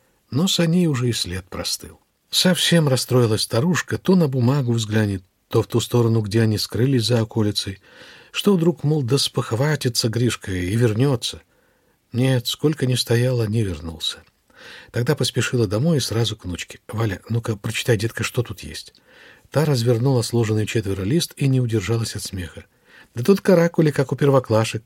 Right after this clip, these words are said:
прыснула в кулачок. «Даже наша училка и та не разберёт». «А ты постарайся, доченька, постарайся».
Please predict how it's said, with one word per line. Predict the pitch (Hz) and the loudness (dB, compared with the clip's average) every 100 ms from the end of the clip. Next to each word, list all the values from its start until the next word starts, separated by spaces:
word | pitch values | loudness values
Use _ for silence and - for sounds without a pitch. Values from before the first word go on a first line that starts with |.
| - | -2
прыснула | 123 110 113 107 | 0 0 0 -2
в | |
кулачок. | - 104 104 104 92 | -2 -4 -4 -6 -4
«Даже | 123 143 | -2 2
наша | 160 147 151 | 2 2 0
училка | 147 151 156 147 | 0 0 0 2
и | 131 | 4
та | 127 | 4
не | 131 | 4
разберёт». | 127 120 117 98 - _ _ - - - | 4 2 0 0 -4 _ _ -20 -20 -10
«А | - | -6
ты | - 143 147 | -2 -2 -4
постарайся, | - - 120 90 - 87 | -6 -2 -2 -2 -6 -6
доченька, | 92 - 110 | -6 -6 -6
постарайся». | - 165 - - - - | -4 -2 -2 -2 -6 -10